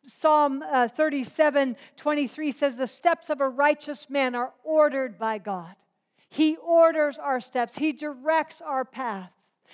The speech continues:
He makes everything work out according to his plan.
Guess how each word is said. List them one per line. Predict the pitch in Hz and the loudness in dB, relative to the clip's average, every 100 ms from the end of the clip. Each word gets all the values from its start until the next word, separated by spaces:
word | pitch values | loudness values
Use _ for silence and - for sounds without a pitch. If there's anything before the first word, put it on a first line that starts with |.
| - | -4
He | 330 | 0
makes | 330 320 311 320 | 4 4 4 2
everything | 330 302 311 311 302 254 | 2 2 -4 -4 -4 -4
work | 269 254 262 | -4 -4 -2
out | 220 214 233 | -4 -4 -10
according | 208 226 214 202 196 | -16 -10 -8 -10 -12
to | - | -16
his | 202 190 | -16 -16
plan. | _ 220 202 175 180 | _ -16 -14 -16 -20